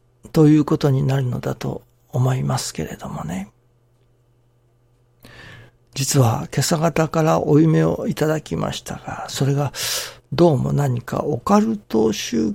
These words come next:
教と言われるのでしょうかね。何かしらいかがわしい宗教、教団のようなものがあるのですね。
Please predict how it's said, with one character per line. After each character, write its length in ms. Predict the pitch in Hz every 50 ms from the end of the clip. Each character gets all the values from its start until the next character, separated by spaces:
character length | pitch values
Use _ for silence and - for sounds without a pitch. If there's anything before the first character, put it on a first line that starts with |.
| - _
教 340 | - - - - - - - _ _ _ _ _ _ _ _ _ _ - - -
と 120 | - 165 147
言 180 | 147 151 151
わ 140 | 151 160 160
れ 140 | 156 156 156
る 380 | 160 160 165 170 - - - 170
の 140 | 165 151 143
で 120 | 139 143
し 120 | - -
ょ 140 | - - - -
う 20 |
か 160 | - - - 156
ね。 360 | 175 92 92 - - - - 202 180
何 240 | - 135 160 165 -
か 140 | - 160
し 140 | 139 - 175
ら 180 | 165 151 131 - - - - _ _ _ _ _ -
い 80 | 135
か 180 | - 208 190 190
が 200 | 208 226 - -
わ 180 | - - 202
し 380 | 196 - - - - 226 220 214
い 40 | 185
宗 360 | - - - 220 - - 170 - _
教、 220 | - - - - - - _ _ _ _ _ - - _
教 280 | - 151 135 147 -
団 240 | - - 71 - - _ _ _ _ _ _ _ _ _ _ _ _ _ _ _ _ _ _ _ _ _ _ _ _ _ _ _ _ _ _ -
の 300 | 190 196 202 214 - - _ _
よ 260 | - 180 196 208 180
う 40 | 143
な 460 | 123 107 98 - 117 - - - - - - - _ _ _ _ _ _ _ _ _ _ _ _ _ _ _ _ _ _ _ _ _ - _ _ _ _ _ _ _ _ _ _ _ _
も 240 | - 190 165 151 147
の 140 | 135 117
が 320 | 110 - 110 92 - - 139
あ 40 | 135
る 160 | 135 139 -
の 120 | - -
で 100 | - -
す 180 | - - - 156
ね。 300 | 147 160 170 196 190